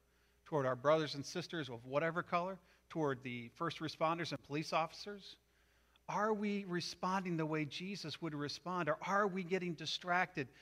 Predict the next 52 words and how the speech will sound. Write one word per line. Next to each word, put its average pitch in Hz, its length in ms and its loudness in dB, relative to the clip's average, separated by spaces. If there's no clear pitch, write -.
and 151 160 4
maybe 196 260 6
discouraged 185 680 2
and 165 160 4
maybe 196 460 4
even 190 240 -2
disillusioned? 170 720 -4
We 165 100 6
just 175 200 6
finished 190 260 6
two 196 140 2
weeks 180 240 4
of 175 100 -4
political 170 520 0
party 131 460 2
conventions. 127 680 -6
And 156 80 4
if 151 80 0
you 185 100 6
watch 196 380 12
them, 165 220 6
you 190 100 8
may 190 160 12
have 185 200 10
a 180 60 10
hard 190 280 8
time 185 180 2
saying, 175 180 2
"I 208 120 8
don't 240 100 10
know 233 120 10
who 226 100 8
to 214 80 4
vote 208 220 8
for. 160 180 8
I 170 100 8
don't 233 140 4
know 226 120 4
who 226 120 2
to 214 100 -2
support. 208 400 2
I 247 140 12
don't 240 120 10
know 226 120 10
really 226 220 6
what 220 200 4
to 214 80 -2
do. 214 160 2
I'm 185 140 6
just 220 220 -2
discouraged." 202 640 -2
Listen, 175 420 -6